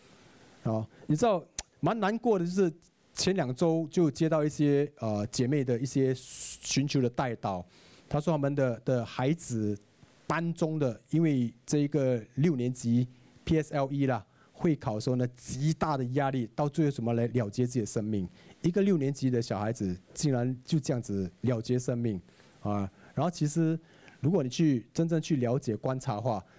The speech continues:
实际上每一年的这一个会考啦，不管是中四会考啦，那些，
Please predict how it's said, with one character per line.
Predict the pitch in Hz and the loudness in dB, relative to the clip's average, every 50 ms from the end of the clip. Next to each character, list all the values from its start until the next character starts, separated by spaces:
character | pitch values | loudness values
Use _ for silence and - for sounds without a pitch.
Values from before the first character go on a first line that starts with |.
| - - | -18 -8
实 | - - 143 | -2 0 0
际 | 156 | 0
上 | 160 - 160 127 | 2 0 -2 -2
每 | 120 120 123 117 | 0 0 0 0
一 | 113 143 214 196 | 2 2 2 2
年 | 151 131 123 123 139 | 2 2 2 2 2
的 | 151 139 | 0 -2
这 | 123 - - | -2 0 0
一 | 135 135 135 135 | 0 2 0 0
个 | - - 135 120 113 107 | 0 0 0 0 0 -2
会 | 101 - - - 202 170 147 | -6 -6 -2 0 0 0 0
考 | - - - - 107 107 104 107 113 | -2 -4 -4 -4 -2 -2 -2 0 0
啦， | 120 120 120 117 | 0 0 0 -2
不 | 117 127 156 | -2 -4 -4
管 | - - 120 | -4 -4 -2
是 | - 147 | -2 -4
中 | 131 - - 151 170 180 | -4 -4 -2 0 0 0
四 | 160 - - - 175 170 | 0 0 -2 0 0 0
会 | 160 - 170 147 131 | 2 2 2 0 0
考 | - - 123 117 113 120 | -2 -2 -2 -2 0 0
啦， | 131 131 131 | 0 0 0
那 | 135 139 | 0 -2
些， | 139 131 151 143 143 143 | -2 0 2 2 4 2